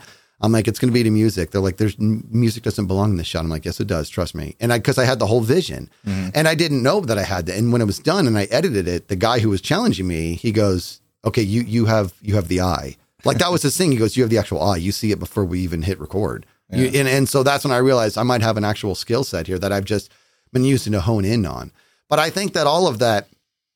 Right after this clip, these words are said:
Speaker 1: uh, is, means nothing if you don't have that thick skin. And I wanna talk a, I wanna
Speaker 2: Yeah.
Speaker 1: talk a little bit about the product itself.
Speaker 2: Yeah, we've been, we've been like, "Oh, dude, content creation's so great. You get to learn all
Speaker 1: Yeah.
Speaker 2: this stuff." Well, unfortunately, it's not all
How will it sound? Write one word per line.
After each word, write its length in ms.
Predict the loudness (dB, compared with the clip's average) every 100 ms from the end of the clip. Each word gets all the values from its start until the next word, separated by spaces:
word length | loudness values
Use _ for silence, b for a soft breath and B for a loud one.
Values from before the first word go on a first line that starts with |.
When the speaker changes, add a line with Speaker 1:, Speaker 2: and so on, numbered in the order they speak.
| _ _ _
Speaker 1:
uh, 280 | -2 0 -2 0
is, 500 | 0 0 -4 -10 -14 -2
means 520 | 0 2 0 -4 -2
nothing 580 | 2 2 2 -2 -4 -4
if 140 | -6
you 100 | -4
don't 340 | -2 0 0 0
have 240 | 0 0
that 200 | -2 -2
thick 180 | -4 -4
skin. 380 | -6 -8 -8 -6
And 80 | -4
I 60 |
wanna 220 | 0 0
talk 240 | 0 -2 0
a, 120 | -4 -4
I 60 | -2
wanna 180 | 0 2
Speaker 2:
Yeah. 40 |
Speaker 1:
talk 200 | 0 0
a 40 | 0
little 160 | 2
bit 120 | 2
about 240 | 2 0 -2
the 80 | -4
product 400 | -2 -2 -2 -8
itself. 180 | -2
Speaker 2:
Yeah, 240 | 0 2 2
we've 160 | 0 2
been, 200 | 2 0
we've 140 | -2
been 100 | 0
like, 160 | 0 2
"Oh, 560 | 2 2 2 2 0 -4
dude, 300 | -4 -6 -4
content 380 | -4 -4 -6
creation's 420 | -8 -6 -6 -6 -4
so 200 | -2 -2
great. 360 | 0 2 0
You 40 | 0
get 80 | -2
to 60 |
learn 180 | 0 0
all 140 | 2
Speaker 1:
Yeah. 80 | 0
Speaker 2:
this 100 | -2
stuff." 400 | -2 0 0 0
Well, 320 | 0 2 2
unfortunately, 800 | -2 -4 -2 -2 -2 -4 -4 0
it's 160 | -2 0
not 200 | 0 4
all 360 | 4 4 2